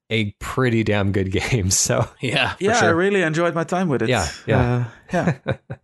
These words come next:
Speaker 1: Uh, differences between versions. The Game Boy version Donkey Kong Land three had a new set of worlds, as, uh, all the previous games did, um, that kind of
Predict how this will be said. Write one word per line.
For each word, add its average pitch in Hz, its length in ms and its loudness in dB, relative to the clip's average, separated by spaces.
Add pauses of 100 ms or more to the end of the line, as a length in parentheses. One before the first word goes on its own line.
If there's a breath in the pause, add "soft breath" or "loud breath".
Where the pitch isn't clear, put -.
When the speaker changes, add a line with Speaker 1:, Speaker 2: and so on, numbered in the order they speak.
(840 loud breath)
Speaker 1:
Uh, 135 240 2
differences 180 440 0
between 170 320 0
versions. 113 580 2
The 110 100 -2
Game 139 240 2
Boy 139 380 2
version 123 360 0
Donkey 107 260 -2
Kong 104 200 0
Land 98 280 2
three 120 280 0
had 98 180 -2
a 90 60 2
new 104 180 2
set 107 220 0
of 95 80 -4
worlds, 123 580 0
as, 92 400 0
uh, 87 300 0
all 95 80 -2
the 90 80 -2
previous 92 340 -2
games 90 340 0
did, 139 300 2 (560 loud breath)
um, 87 440 0
that 92 200 0
kind 110 160 0
of 98 100 0